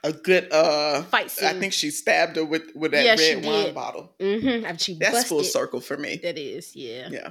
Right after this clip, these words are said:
Speaker 1: Yeah.
Speaker 2: <laughs>
Speaker 1: That's full circle for me.
Speaker 2: Yeah.
Speaker 1: So then now Billy has the crystal and she rewinds time. She takes this back for herself. She
Speaker 2: Mm-hmm.
Speaker 1: escapes this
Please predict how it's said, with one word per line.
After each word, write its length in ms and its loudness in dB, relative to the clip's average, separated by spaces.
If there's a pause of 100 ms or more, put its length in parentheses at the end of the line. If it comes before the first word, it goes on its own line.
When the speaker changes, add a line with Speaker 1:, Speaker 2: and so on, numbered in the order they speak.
(120)
Speaker 1:
Yeah. 80 0 (160)
Speaker 2:
<laughs> 140 -20
Speaker 1:
That's 200 -4
full 180 -12
circle 320 -8
for 140 -16
me. 220 -10
Speaker 2:
Yeah. 60 -16 (440)
Speaker 1:
So 400 2 (280)
then 540 2
now 180 2
Billy 280 0
has 160 0
the 80 -8
crystal 280 -6
and 100 -10
she 380 -2
rewinds 400 -6
time. 160 -8
She 120 -10
takes 340 -2
this 140 -8
back 280 -2
for 140 -4
herself. 600 2
She 320 -6
Speaker 2:
Mm-hmm. 80 -12
Speaker 1:
escapes 580 -2
this 420 -4